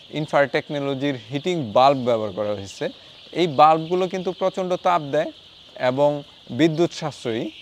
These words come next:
তুলনামূলকভাবে। এই শীতের সময়ে কিংবা যে কোনো সময়ে ব্রুডিংয়ে সঠিক টেম্পারেচার মেনটেন করতে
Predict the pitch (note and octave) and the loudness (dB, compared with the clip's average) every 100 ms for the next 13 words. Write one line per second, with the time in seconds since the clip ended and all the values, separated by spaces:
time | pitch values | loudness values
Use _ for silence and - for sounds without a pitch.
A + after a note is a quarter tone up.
0 | - C#3+ C3+ B2 A#2 A2+ A2 F#2+ A2 A2 | -8 -2 -2 -2 -4 -4 -6 -6 -6 -4
1 | D4 - - - - A#2+ B2+ A#2+ D#3+ D3 | -6 -10 -20 -12 -4 0 0 -2 -4 -2
2 | E3 - D3 D3 D3+ D#3 D#3+ D3 - D3 | -2 -2 0 2 2 2 -2 -6 -8 -6
3 | C#3+ C#3+ C#3+ C3 B2 E3 F3+ D#3 D3 D#3+ | 2 4 6 4 2 0 2 -2 -4 -4
4 | C#3+ C3 E3 D3 A#2+ C3 D3+ D3+ D3+ C#3+ | 0 0 0 -2 -4 -2 0 0 0 -2
5 | - E3+ D#3+ F3+ - - E3+ D#3 D#3 C#3+ | -4 -4 -2 -4 -6 -4 -4 -2 0 0
6 | - D3 B2+ C3 C3 C#3 B2 C3+ B2+ - | -2 -4 -2 -4 -4 -6 -4 -4 -4 -4
7 | C#3 | -2